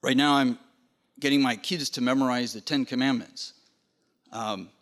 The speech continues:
which you gotta shorten some of them if you want them to actually remember them. So one of the shortest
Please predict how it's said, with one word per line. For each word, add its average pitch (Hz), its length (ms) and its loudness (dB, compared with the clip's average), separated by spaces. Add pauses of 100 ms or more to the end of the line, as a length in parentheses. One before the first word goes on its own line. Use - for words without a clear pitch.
(100)
which - 180 -16
you 135 60 -10
gotta 120 300 -2
shorten 117 420 -2
some 117 240 -4
of 110 80 -10
them 98 220 -10 (160)
if - 60 -20
you 120 80 -10
want 117 200 -12
them 107 140 -14
to 107 60 -12
actually 117 280 -12
remember 110 340 -6
them. - 140 -18 (600)
So 123 380 2 (1160)
one 160 220 2
of 185 60 4
the 190 100 6
shortest 190 720 2